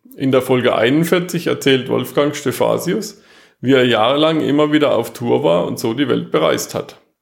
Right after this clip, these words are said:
Wo stehst du? Welche Fragen hast du für deine Vorbereitung? Schreib mir bitte einen Kommentar auf der Website. Unter work and travel zwei null punkt de slash null achtundvierzig findest du diese Folge und da sind auch ein paar Bilder von meinem Wohnmobil zum Träumen.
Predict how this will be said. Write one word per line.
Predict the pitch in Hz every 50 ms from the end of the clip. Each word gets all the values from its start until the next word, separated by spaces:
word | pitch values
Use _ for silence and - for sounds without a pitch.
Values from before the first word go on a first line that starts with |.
| _ _ _ -
Wo | 113 123 143
stehst | 139 - - 160 151 139 147 -
du? | 170 180 180 160 127 - - - _ _ _ _ _ _ _ _ _ _ -
Welche | 120 123 131 - - 127
Fragen | - - 123 113 113 127 131 127 113
hast | 123 160 170 175 - -
du | 185 147
für | 120 - 127 113
deine | - 117 117 113 120 117
Vorbereitung? | - 123 117 113 110 113 101 107 104 107 104 113 110 107 110 110 - _ _ _ _ _ _ _ _ _ _ _ _ _ _ _ _ _ _ _ _ _ _ _ _
Schreib | - - 147 151 165 175
mir | 180 175 170
bitte | 151 165 156 156
einen | 131 120 135 143
Kommentar | 131 135 139 139 139 135 123 131 147 147
auf | 139 139
der | - 147 135
Website. | 139 147 - - - - 113 107 101 - - - - - -
Unter | - - 123 107 - 113 113 -
work | 113 127 127 120
and | 139 147 143 123
travel | - 120 120 131 139 147 151 151
zwei | 147 - - - 123 117 117 117
null | 120 123 123 139 147 143
punkt | - - 160 165 165 165 -
de | 160 139 123 156 160 160 165 170 170 160 151 139
slash | - - 123 123 127 131 - - -
null | 123 120 117 117
achtundvierzig | 95 101 113 - - - 151 - 180 170 170 170 - 196 196 175 175 - - - _ _ _
findest | - - 131 127 - - -
du | 147 131
diese | - 135 127 120 123
Folge | 117 - 120 120 123 135 170 175 196 202 - - -
und | - - 127
da | - -
sind | 113 - -
auch | - - -
ein | 147 135
paar | 139 127 - -
Bilder | - 117 120 135 151
von | 151 - 127 113 117
meinem | 120 120 123 135 143 143
Wohnmobil | 147 151 147 143 131 131 131 117 113 101 - - - - -
zum | - - 117 120 117
Träumen. | - 123 131 127 110 95 87 - -